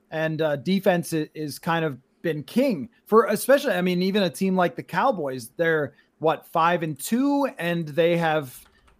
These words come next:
the twenty-second offense and the second defense, and yet they've been winning a lot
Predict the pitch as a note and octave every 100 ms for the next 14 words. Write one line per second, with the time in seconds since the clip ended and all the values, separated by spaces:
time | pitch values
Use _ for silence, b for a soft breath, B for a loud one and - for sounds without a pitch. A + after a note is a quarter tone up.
0 | _ D#3+ E3 - F3 G3+ G3 - G3+ G3
1 | F3+ F3 G3 G3 D#3 C#3+ D3+ C#3 - F#3
2 | E3+ C#3+ G3 F3+ D3 - D3+ E3 E3 D#3
3 | E3+ D#3+ G3+ G#3 D3 C3+ A2+